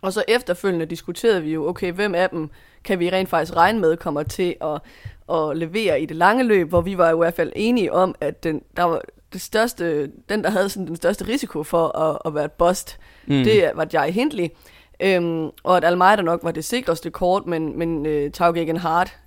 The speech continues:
Speaker 1: øh, måske cirka lige så sikkert.
Speaker 2: Mm.
Speaker 1: Øh, og hvis man sådan skal følge op på det i år, må man nok sige, at det faktisk er Tao Geoghegan Hart, som vandt Giroen, der de sidste to sæsoner eller halvanden sæson har haft det sværest samlet set af dem.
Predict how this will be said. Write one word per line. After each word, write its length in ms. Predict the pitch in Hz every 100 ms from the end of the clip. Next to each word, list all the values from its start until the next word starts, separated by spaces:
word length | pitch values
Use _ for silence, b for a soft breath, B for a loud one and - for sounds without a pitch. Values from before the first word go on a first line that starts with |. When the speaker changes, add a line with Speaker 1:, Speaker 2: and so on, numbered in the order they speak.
| -
Speaker 1:
øh, 240 | 160 151 -
måske 380 | 165 160 185 156
cirka 300 | - 185 175
lige 180 | 160 160
så 100 | 160
sikkert. 380 | - 175 - - B B
Speaker 2:
Mm. 80 | 131 127
Speaker 1:
Øh, 200 | 135 180 170 -
og 80 | 175
hvis 200 | 175 175
man 100 | 180
sådan 140 | 233
skal 140 | 226 180
følge 260 | - 170
op 180 | 175 -
på 160 | 185 185
det 240 | 175 147 - b b -
i 120 | 190 -
år, 200 | 233 269
må 120 | 156
man 160 | 151 143
nok 220 | 156 180
sige, 440 | - 185 190 208 -
at 140 | 160
det 100 | 160
faktisk 260 | 170 165 170
er 40 |
Tao 260 | 165 156 151
Geoghegan 280 | 151 151 147
Hart, 380 | 175 190 226 -
som 240 | - 160
vandt 240 | 202 247 208
Giroen, 600 | 170 175 185 151 139 165 -
der 260 | 151 151 156 b b b b -
de 100 | 180
sidste 540 | 170 190 - 160 151
to 280 | 160 - 226
sæsoner 440 | 175 160 180 175 143
eller 140 | 170
halvanden 360 | 170 160 170 190
sæson 460 | 160 147 156 175 -
har 140 | 151
haft 320 | 160 165 -
det 180 | 139 151 151
sværest 600 | - 160 170 190 196 -
samlet 360 | 160 156 165
set 240 | 160 175 156
af 120 | 160
dem. 160 | 160